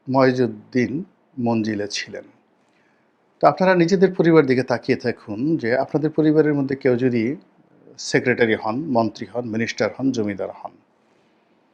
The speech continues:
আর আপনাদের পরিবারের মধ্যে যদি কেউ পেশকার থাকে, কেরানি থাকে, তার পুত্র বা কন্যা, আহ, সে যদি কোনো অল্প সময়ের জন্য আপনার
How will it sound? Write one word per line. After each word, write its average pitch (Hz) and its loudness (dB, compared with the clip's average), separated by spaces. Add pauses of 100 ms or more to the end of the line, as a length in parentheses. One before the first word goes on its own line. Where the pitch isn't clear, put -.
(360)
আর 156 6
আপনাদের 160 0
পরিবারের 175 4
মধ্যে 147 2
যদি 127 0
কেউ 127 2
পেশকার 117 0
থাকে, 131 -8 (160)
কেরানি 120 2
থাকে, 120 -10
তার 117 -2 (140)
পুত্র 156 -4
বা 131 -2
কন্যা, 135 0
আহ, 190 -8 (1800)
সে - -2
যদি 135 0
কোনো 165 2
অল্প 143 4
সময়ের 127 0
জন্য 113 -4
আপনার 110 -4